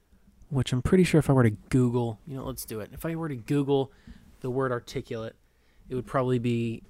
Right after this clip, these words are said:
the opposite of what I'm saying. Let's see. Give me the Google.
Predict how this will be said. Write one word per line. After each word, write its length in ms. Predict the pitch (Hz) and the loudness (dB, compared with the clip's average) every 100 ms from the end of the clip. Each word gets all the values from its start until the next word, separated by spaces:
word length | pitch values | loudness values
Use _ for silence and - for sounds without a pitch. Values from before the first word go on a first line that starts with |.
| - | -10
the 180 | 131 - | -8 -4
opposite 420 | 113 - - 120 | -4 -4 -4 -4
of 140 | 113 | -6
what 100 | 113 | -8
I'm 100 | 113 | -10
saying. 520 | 110 - 113 120 123 120 _ _ _ | -10 -8 -8 -6 -8 -12 _ _ _
Let's 200 | - - | -20 -16
see. 240 | - 92 - _ _ _ _ _ _ | -14 -16 -18 _ _ _ _ _ _
Give 240 | 139 113 117 | -14 -8 -6
me 60 | |
the 80 | 107 | -4
Google. 320 | 110 107 110 | -6 -6 -10